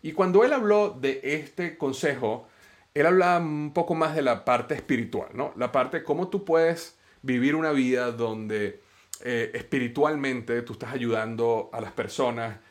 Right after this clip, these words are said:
y de alguna manera tienes conexión con tu centro espiritual, lo cual es, es, es muy válido. Yo quería, eh, eh, llevarla a un punto de, que para mí ha sido muy revelador en mi vida, que tiene que ver con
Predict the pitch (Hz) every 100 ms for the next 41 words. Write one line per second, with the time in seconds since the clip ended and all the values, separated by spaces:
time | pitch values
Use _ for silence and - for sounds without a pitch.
0 | - - 120 117 110 123 135 120 113 123
1 | 120 - 135 110 - 117 110 107 120 117
2 | 110 - - _ 131 113 107 120 127 123
3 | 117 127 123 131 135 - 120 117 - 123
4 | 113 139 135 107 95 90 78 - - -
5 | - 127 165 240 226 214 - - _ _
6 | - 135 - 135 - 139 127 135 170 170
7 | 127 123 139 135 160 147 - 117 107 113
8 | 113 101 - _ - 135 - 123 135 165
9 | 170 160 156 143 143 127 113 123 131 123
10 | 139 110 104 110 117 135 135 131 123 117
11 | 110